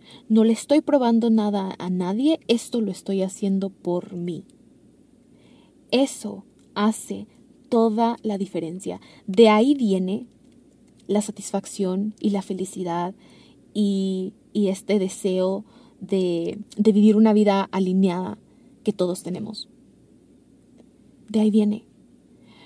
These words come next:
No viene solamente del hacer. Por eso es que cuando estamos muy metidos en el hacer y solo en el hacer, hacer, hacer,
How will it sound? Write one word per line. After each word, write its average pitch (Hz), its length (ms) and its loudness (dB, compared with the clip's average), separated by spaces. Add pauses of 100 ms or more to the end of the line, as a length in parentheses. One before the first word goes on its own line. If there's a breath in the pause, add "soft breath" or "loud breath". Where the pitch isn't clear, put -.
No 240 160 8
viene 247 360 4
solamente 196 540 -2
del 185 120 -4
hacer. 175 260 -8
Por 220 160 0
eso 233 140 -2
es 247 80 -6
que 277 120 -4
cuando 202 220 -2
estamos 202 420 -4
muy 214 140 4
metidos 208 460 0
en 196 160 -2
el 180 120 -6
hacer 180 420 -8 (160)
y 208 80 -6
solo 208 260 2
en 208 80 4
el 185 100 0
hacer, 202 240 -4
hacer, 202 240 -4
hacer, 190 320 -8